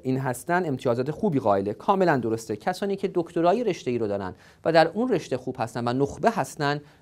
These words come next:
می‌تونن که اقدام بکنن برای گرین کارت، اه، برای نخبه‌ها که بهش می‌گن ای بی یک.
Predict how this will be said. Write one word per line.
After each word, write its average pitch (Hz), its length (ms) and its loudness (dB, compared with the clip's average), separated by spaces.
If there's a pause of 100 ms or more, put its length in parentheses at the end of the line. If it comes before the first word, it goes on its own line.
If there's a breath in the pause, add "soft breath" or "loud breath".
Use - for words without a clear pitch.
می‌تونن 143 340 -6
که 135 140 -6
اقدام 113 360 -6
بکنن 180 320 -8
برای 104 280 -8
گرین 98 220 -12
کارت، 92 340 -10
اه، 131 160 -4 (520 loud breath)
برای 98 200 -4
نخبه‌ها 117 500 -4
که - 120 -12
بهش 117 200 -10
می‌گن 120 280 -6
ای 104 140 -10
بی 107 120 -10
یک. 127 580 -6